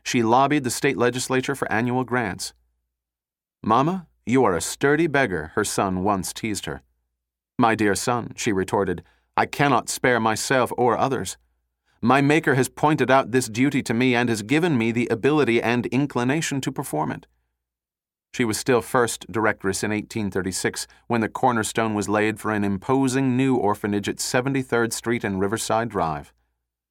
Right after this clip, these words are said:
Eliza led the organization cheerfully, willingly, aided by her dear friend Joanna Bethune. "My mother's regard and esteem for this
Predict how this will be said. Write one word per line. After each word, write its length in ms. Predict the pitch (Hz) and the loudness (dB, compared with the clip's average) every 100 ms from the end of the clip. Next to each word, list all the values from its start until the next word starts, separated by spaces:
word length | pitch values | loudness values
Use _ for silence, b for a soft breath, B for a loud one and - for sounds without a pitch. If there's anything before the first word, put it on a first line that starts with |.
| _ _ - | _ _ 0
Eliza 420 | 120 127 139 135 | 4 4 4 4
led 220 | 127 135 | 4 4
the 120 | 127 | 4
organization 680 | 127 127 127 120 127 123 131 | 4 4 2 2 2 2 -2
cheerfully, 560 | - 139 131 - 71 71 - | 0 0 -2 -4 -14 -10 0
willingly, 520 | 131 156 113 73 73 b b - | 2 4 2 -4 -10 b b 2
aided 300 | 127 131 127 | 4 4 4
by 140 | 120 | 2
her 100 | 110 | 2
dear 260 | 98 131 156 | 2 2 2
friend 300 | - 135 127 | 2 0 2
Joanna 300 | 117 113 113 | 2 2 0
Bethune. 560 | 113 - 98 73 69 - _ _ _ _ _ _ _ _ _ | -4 -4 -4 -4 -10 -20 _ _ _ _ _ _ _ _ _
"My 100 | 110 | 0
mother's 360 | 107 135 180 | 2 2 2
regard 460 | 165 139 123 120 107 | 0 0 2 2 2
and 120 | 107 | 0
esteem 500 | 98 - - 139 117 | -2 -4 -2 0 0
for 100 | 101 | -2
this 180 | 98 104 | -4 -4